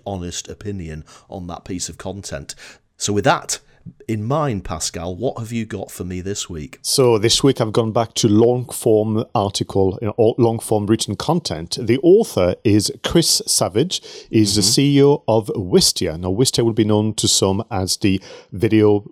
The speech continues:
Speaker 2: production and video hosting, uh, platform. And they do enormous amount of content out there. But what is nice about them is that content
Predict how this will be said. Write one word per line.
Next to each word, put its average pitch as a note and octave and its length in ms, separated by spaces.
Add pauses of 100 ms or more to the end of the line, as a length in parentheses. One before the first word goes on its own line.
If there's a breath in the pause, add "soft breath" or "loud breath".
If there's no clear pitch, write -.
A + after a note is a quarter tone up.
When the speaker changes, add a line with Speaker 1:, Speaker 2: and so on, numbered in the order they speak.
(100)
Speaker 2:
production G#2 480
and G2+ 160
video G2 240
hosting, G2 680
uh, G2 320
platform. - 520 (380 loud breath)
And G2+ 100
they G#2 100
do G2 180
enormous A#2 600
amount G#2 300 (120)
of F2+ 300
content F#2+ 380
out A#2+ 380
there. E2+ 300 (420 loud breath)
But - 360
what A#2+ 200
is A2 140
nice C#3+ 280
about G#2 300
them F2+ 220
is F2+ 140
that - 200
content D3 560